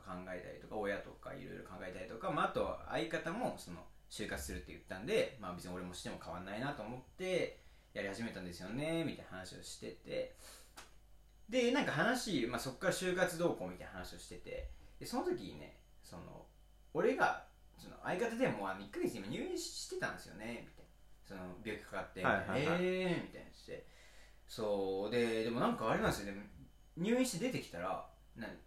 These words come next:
Speaker 1: 入院一ヶ月して出てきたら、なんか悟り開いたみたいになって、「あの、就活はもうやらないって言い始めたんですよ」って言ったら、まあ別にいいじゃん。言われてもない。
Speaker 2: まあ、全然
Speaker 1: 別にいいじゃん、こんな話は。
Speaker 2: いいけど、ちょっと大げさに言い過ぎだわ。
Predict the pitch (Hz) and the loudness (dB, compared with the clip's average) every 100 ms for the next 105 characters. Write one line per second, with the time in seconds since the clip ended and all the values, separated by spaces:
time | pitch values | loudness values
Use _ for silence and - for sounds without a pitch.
0 | - 170 190 185 - 131 - - 120 120 | -4 0 0 -2 -2 -2 -2 -6 -6 -6
1 | 92 - 85 98 98 - 98 - 131 214 | -10 -12 -6 -2 -2 -4 -10 -8 -6 -2
2 | 233 208 226 175 - 90 - - 87 - | -2 0 4 4 2 -6 -8 -10 -10 -14
3 | - - - - - - 90 131 208 208 | -14 -14 -14 -14 -16 -10 -8 -4 0 0
4 | 190 185 113 101 135 196 - - 101 98 | 2 2 2 6 6 6 0 -2 -6 -6
5 | 98 90 82 - - - - - - - | -6 -6 -8 -8 -12 -8 0 0 0 -6
6 | - 135 185 - 160 - 202 170 262 302 | 4 8 8 10 8 8 6 8 10 10
7 | 220 - - 220 277 208 170 165 185 156 | 8 6 10 12 12 12 12 12 10 12
8 | 208 226 165 - - 143 143 135 - - | 12 12 12 10 10 10 8 6 0 -4
9 | - 196 214 123 104 104 160 190 113 180 | 0 4 6 6 6 6 4 4 8 10
10 | 196 185 180 156 139 143 135 117 87 | 10 10 8 8 8 8 8 8 6